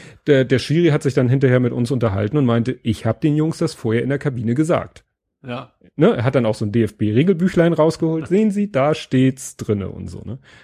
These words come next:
Speaker 1: Echt. Gut, das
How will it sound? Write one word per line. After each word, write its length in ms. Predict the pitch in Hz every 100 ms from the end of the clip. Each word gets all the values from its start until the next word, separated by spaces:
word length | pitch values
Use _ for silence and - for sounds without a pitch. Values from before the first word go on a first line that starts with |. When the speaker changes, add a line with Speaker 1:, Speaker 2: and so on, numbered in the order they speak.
| _ _ - - _ _
Speaker 1:
Echt. 300 | - 117 - - - _ _ _ - _
Gut, 160 | 135 -
das 760 | 135 - - 110 - - -